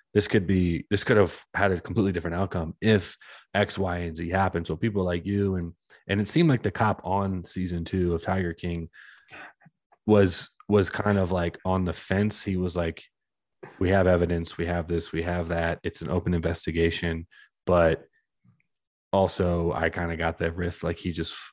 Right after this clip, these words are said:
they, it just didn't seem like they, not they don't care, but I don't know. I feel like you're putting a lot more <laughs> effort into it than actual law enforcement. Uh, if that's, you know,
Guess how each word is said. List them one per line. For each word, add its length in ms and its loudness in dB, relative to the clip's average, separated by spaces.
they, 200 2
it 200 2
just 220 2
didn't 200 4
seem 300 2
like 200 -4
they, 320 -4
not 100 0
they 120 4
don't 220 0
care, 580 0
but 300 2
I 60 8
don't 120 8
know. 40 6
I 60 4
feel 160 6
like 120 4
you're 100 4
putting 260 0
a 60 2
lot 140 0
more 180 -2
<laughs> 0 -
effort 320 2
into 220 0
it 200 2
than 220 2
actual 460 2
law 200 0
enforcement. 600 -8
Uh, 200 0
if 120 -2
that's, 420 -2
you 120 -4
know, 200 -4